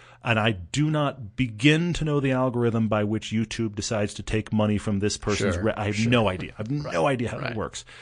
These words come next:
Speaker 1: But in our line items of ways we are getting income on every video, there is a YouTube Red line item,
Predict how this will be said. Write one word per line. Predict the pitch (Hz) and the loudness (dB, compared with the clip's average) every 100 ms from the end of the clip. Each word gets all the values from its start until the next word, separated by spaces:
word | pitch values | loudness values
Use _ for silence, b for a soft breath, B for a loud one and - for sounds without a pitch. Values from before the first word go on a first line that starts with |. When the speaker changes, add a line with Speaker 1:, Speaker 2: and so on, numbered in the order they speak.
| B - | B -6
Speaker 1:
But | 113 113 | -6 0
in | 143 | 2
our | 156 156 | 2 2
line | 139 139 135 | 2 2 2
items | 107 95 | 0 -2
of | 98 | -4
ways | 92 107 120 | -2 -2 0
we | 113 | -2
are | 113 | -2
getting | 110 107 110 | 0 0 0
income | 110 110 104 98 | -2 -2 -4 -2
on | 98 | -2
every | 98 | -2
video, | 95 95 90 | 0 0 0
there | 90 92 | -2 -4
is | 95 | -4
a | 98 | -4
YouTube | 87 113 - 120 104 | -4 -4 -2 -6 -4
Red | 98 107 104 | 0 0 2
line | 101 107 | 2 2
item, | 101 95 92 | 2 0 -4